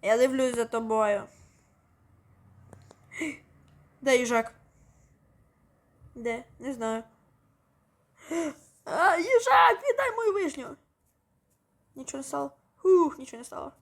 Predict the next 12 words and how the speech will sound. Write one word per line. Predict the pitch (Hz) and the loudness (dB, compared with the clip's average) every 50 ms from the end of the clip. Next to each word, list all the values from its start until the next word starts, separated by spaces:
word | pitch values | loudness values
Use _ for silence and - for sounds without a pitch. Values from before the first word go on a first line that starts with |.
| _ _ _ _ _ - - _ _ _ _ _ _ _ - - _ _ _ _ _ _ _ _ _ _ _ _ _ _ _ _ - - _ _ _ _ _ _ _ _ _ _ _ _ _ _ _ _ - _ - | _ _ _ _ _ -20 -20 _ _ _ _ _ _ _ -20 -20 _ _ _ _ _ _ _ _ _ _ _ _ _ _ _ _ -20 -20 _ _ _ _ _ _ _ _ _ _ _ _ _ _ _ _ -20 _ -6
О, | - 349 370 349 330 311 294 285 294 - _ _ | -2 0 2 2 2 0 -2 -4 -8 -12 _ _
ідея | - 277 240 226 233 226 233 240 226 226 233 | -14 -14 -8 -4 -2 -2 0 0 -2 -2 -2
гарна | 240 254 240 233 226 233 233 233 | -2 -2 -2 -2 -4 -6 -8 -10
у | 240 | -10
чучела | 247 - 262 262 - 285 254 254 269 269 | -10 -10 -10 -10 -8 -8 -6 -6 -4 -4
з'явилася. | 269 254 254 262 269 254 254 277 - - 277 - - - _ _ _ _ _ _ _ _ _ _ _ _ _ _ _ _ _ _ _ _ _ _ _ _ _ _ _ _ _ - | -4 -4 -4 -4 -4 -4 -4 -4 -6 -6 -8 -8 -10 -14 _ _ _ _ _ _ _ _ _ _ _ _ _ _ _ _ _ _ _ _ _ _ _ _ _ _ _ _ _ -6
Вишні | - 294 349 320 - 294 294 | -2 0 0 0 -2 -6 -10
помняти | - - 269 254 262 277 269 269 269 | -10 -10 -6 -4 -4 -4 -4 -4 -6
на | 254 254 | -6 -6
їжака. | 247 262 247 254 262 262 254 247 240 247 - - _ _ _ _ _ _ _ _ _ _ _ _ - | -4 -4 -4 -4 -4 -4 -2 -4 -4 -4 -8 -18 _ _ _ _ _ _ _ _ _ _ _ _ -14
Бувай, | 254 262 370 415 370 339 320 311 294 | -8 -6 -2 2 2 2 2 2 -2
їжаче. | 285 262 262 254 254 - - 285 302 | -4 -6 -6 -8 -8 -8 -10 -14 -16